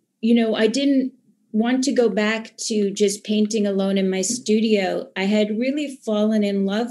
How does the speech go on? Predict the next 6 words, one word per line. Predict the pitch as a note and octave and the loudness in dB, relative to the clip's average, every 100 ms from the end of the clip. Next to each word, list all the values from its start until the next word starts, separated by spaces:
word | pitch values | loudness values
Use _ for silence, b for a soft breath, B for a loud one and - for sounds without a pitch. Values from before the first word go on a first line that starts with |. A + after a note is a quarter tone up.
| - | -6
with | G#3 G3+ G3 - - _ _ _ _ _ _ - | -4 -2 -4 -10 -20 _ _ _ _ _ _ -6
the | G3+ | -4
collaborative | A3+ G#3+ G3+ G#3+ G#3 G3+ G#3 | 0 2 2 0 -2 -2 -6
process, | F#3+ F#3 F#3+ A#3 B3+ B3+ | -8 -6 -6 -4 -4 -4
working | G#3 F#3+ G3 G3+ F#3+ F3+ | -4 -4 -4 -4 -2 -4
with, | F3 - | -8 -10